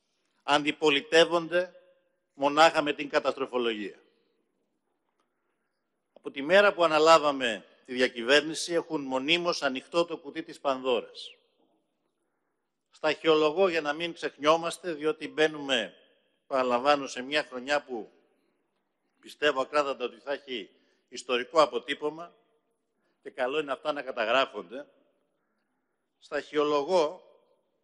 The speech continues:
πώς από την πρώτη στιγμή αντιδρούσαν στην, ε,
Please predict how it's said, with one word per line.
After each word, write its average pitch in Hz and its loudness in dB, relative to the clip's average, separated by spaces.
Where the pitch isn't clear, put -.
πώς 185 -4
από 170 -10
την 151 -16
πρώτη 185 -2
στιγμή 147 -6
αντιδρούσαν 135 -8
στην, 165 -10
ε, 143 2